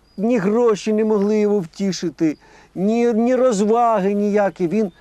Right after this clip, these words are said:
усе подумки згадував ту красуленьку, яку колись побачив,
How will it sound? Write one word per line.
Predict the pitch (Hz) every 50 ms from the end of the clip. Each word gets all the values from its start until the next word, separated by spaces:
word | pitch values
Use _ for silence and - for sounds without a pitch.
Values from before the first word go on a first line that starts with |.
| _ - - - -
усе | - 202 180 - - 240 233
подумки | 202 - - 220 262 262 262 208 226 240 226 170 - 233 220
згадував | 180 180 165 220 233 240 220 175 208 208 202 202 180
ту | 170 - 226 220
красуленьку, | - 208 202 202 175 - - 233 233 214 208 175 - 196
яку | 190 180 - 202 208
колись | - 190 196 196 208 196 -
побачив, | - 190 196 180 165 214 214 208 170 - 180 151